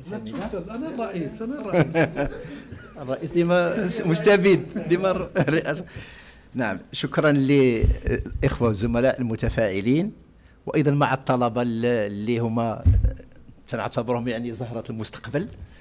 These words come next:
Speaker 2: وهذا أنا استفزيتكم حقيقة بهذا الموضوع، فيه استفزاز، ومزيان هذا ال-،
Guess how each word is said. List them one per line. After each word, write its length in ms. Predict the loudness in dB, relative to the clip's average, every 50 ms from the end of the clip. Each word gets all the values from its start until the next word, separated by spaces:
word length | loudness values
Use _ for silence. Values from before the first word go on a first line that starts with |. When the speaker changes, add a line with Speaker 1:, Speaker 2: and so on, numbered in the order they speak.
| -20 -20 -20 -20 -14 -8
Speaker 2:
وهذا 680 | -4 -2 -2 -2 0 -2 -2 -2 -2 -4 -4 -6 -4 -2
أنا 80 | -2
استفزيتكم 760 | -2 0 0 -2 -2 -2 -4 -2 -2 -2 -2 -2 -10 -10 -10 -10 -10 -14 -18 -20 -20 -20 -20 -20 -20
حقيقة 440 | -10 -8 -8 -6 -6 -4 -2 -2 0
بهذا 220 | 0 0 0 0
الموضوع، 380 | 0 0 -2 -2 -2 -2 -4 -4
فيه 120 | -2 -2
استفزاز، 440 | -4 -2 -4 -6 -4 -2 -2 0 0
ومزيان 360 | 0 -2 0 2 2 2 2
هذا 160 | 2 0 0
ال-، 180 | 0 -4 -4